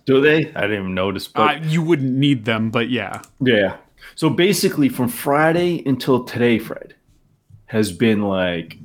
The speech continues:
Speaker 1: nonstop. No sleep, getting shit done.
Speaker 2: Mm-hmm.
Speaker 1: And not to mention, Fred, the Peloton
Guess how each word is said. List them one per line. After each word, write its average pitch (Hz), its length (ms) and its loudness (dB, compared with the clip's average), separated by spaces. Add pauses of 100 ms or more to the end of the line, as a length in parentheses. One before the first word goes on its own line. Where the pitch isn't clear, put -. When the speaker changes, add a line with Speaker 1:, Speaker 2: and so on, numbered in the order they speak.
Speaker 1:
nonstop. 104 1080 -2 (260)
No 107 280 4
sleep, 101 500 -4 (260)
getting 107 300 0
shit - 420 -4
done. 98 440 -4 (680)
Speaker 2:
Mm-hmm. 147 460 4 (840)
Speaker 1:
And 156 120 4
not 170 180 2
to 156 80 4
mention, 139 400 0
Fred, - 280 -14 (240)
the - 60 -6
Peloton 107 800 0